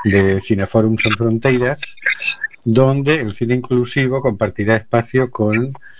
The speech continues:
dos actividades complementarias. Un programa especial de la Radio de los Gatos, compañeros de esta emisora, de Cuac F M,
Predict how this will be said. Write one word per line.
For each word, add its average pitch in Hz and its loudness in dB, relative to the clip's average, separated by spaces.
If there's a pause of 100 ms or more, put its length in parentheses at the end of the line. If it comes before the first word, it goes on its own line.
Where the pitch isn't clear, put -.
(120)
dos 113 2
actividades 110 0
complementarias. 90 -6
Un 110 0
programa 110 2
especial 131 0 (460)
de 98 2
la 98 0
Radio 110 2
de 107 0
los 107 -2
Gatos, 143 0
compañeros 95 0
de 98 0
esta - 0
emisora, 110 2
de 110 -4
Cuac 104 -4
F 113 0
M, 135 -4